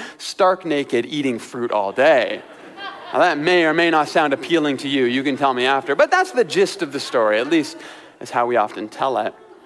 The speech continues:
The unfortunate part for Eve is that she has been cast vicariously, and sometimes even at the same time, as the seducer who tempts her husband into disobeying God,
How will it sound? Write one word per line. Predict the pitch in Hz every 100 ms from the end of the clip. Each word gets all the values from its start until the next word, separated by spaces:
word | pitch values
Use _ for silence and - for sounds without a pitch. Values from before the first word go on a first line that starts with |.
| - - _ _ _ _
The | -
unfortunate | 156 156 381 - 196 131
part | - 101 95
for | - - -
Eve | 285 143 101 101 - - - - - _ _
is | 160
that | 208
she | 202 302
has | 403 330
been | 156 -
cast | 143 113 123
vicariously, | 131 131 254 311 196 120 - 78 - - - _ _ _ _ _
and | 127
sometimes | 127 277 302 190
even | 233 302
at | 277
the | 233
same | - 202 294 285
time, | - 107 104 107
as | 120 117 120 - - - -
the | - 139
seducer | - 156 180 254 - 190
who | 170
tempts | 165 - 190 196 -
her | 151
husband | 135 196 233 135 135 127
into | 143 131 131
disobeying | 131 123 113 110 104 107
God, | 170 226 104 - -